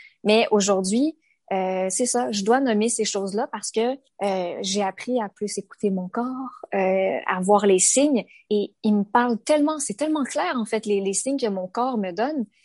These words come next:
Et j'ai des discussions que j'ai déjà eues avec d'autres personnes. Euh, on est combien à ne pas l'écouter ? <laughs> Euh, tu sais, c'est, c'est vrai, là, c'est, c'est, puis de, bon, j'ai un peu mal, je suis un peu fatiguée, mais je continue, je pousse, je pousse, pousse. Mais on dirait que moi, le, le, le, le côté, bon, handicap,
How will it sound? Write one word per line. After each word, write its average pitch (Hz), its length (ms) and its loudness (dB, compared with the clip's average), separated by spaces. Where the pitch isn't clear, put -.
Et 202 140 0
j'ai 190 260 -2
des 196 160 2
discussions 202 340 -2
que 254 80 -2
j'ai 220 80 -2
déjà 190 180 -4
eues 240 120 -2
avec 196 220 -4
d'autres 208 180 -6
personnes. 269 460 -4
Euh, 185 320 -2
on 214 140 2
est 226 60 6
combien 233 480 4
à 180 40 -4
ne 180 100 -6
pas 196 160 -4
l'écouter ? 208 580 -4
<laughs> 220 80 -6
Euh, - 120 4
tu - 80 -2
sais, 294 140 6
c'est, 247 260 2
c'est 240 160 2
vrai, 285 280 2
là, 233 140 0
c'est, 214 200 -2
c'est, 202 280 -2
puis 240 100 2
de, 208 320 2
bon, 233 300 2
j'ai 214 180 -4
un 220 100 -4
peu 233 140 0
mal, 247 260 2
je 254 60 -4
suis 233 80 -8
un 208 60 -8
peu 214 100 -8
fatiguée, 240 480 -2
mais 226 160 0
je 208 100 -4
continue, 247 460 -2
je - 180 -6
pousse, 254 240 0
je - 80 -8
pousse, 226 220 -4
pousse. 320 240 -2
Mais 226 220 2
on 214 120 2
dirait 233 200 2
que 269 80 -4
moi, 269 160 4
le, 254 160 2
le, 202 540 -2
le, 196 120 -2
le 190 140 -2
côté, 208 360 2
bon, 220 240 2
handicap, 190 500 -2